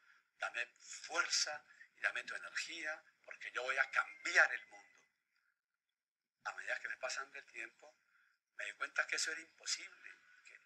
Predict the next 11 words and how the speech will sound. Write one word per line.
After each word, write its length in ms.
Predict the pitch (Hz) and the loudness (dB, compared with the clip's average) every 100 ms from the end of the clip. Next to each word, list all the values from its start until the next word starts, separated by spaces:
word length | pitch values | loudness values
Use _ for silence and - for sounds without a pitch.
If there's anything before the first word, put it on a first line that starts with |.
| - - - - - _ | -16 -12 -10 -12 -16 _
tenía 240 | - 117 | -6 -6
muchos 280 | - - - | -2 0 0
problemas 480 | - - 113 - - | 0 -2 -4 0 -2
por 200 | - - | -2 -6
querer 280 | - - 123 | -4 0 0
cambiar 320 | - 151 151 151 | 0 0 0 -2
el 100 | 151 | -6
mundo 320 | 190 - - | -12 -16 -14
y 100 | - | -10
decidí: 440 | 107 - - 131 | -4 -2 -2 -4
"No, 180 | 147 151 | 0 0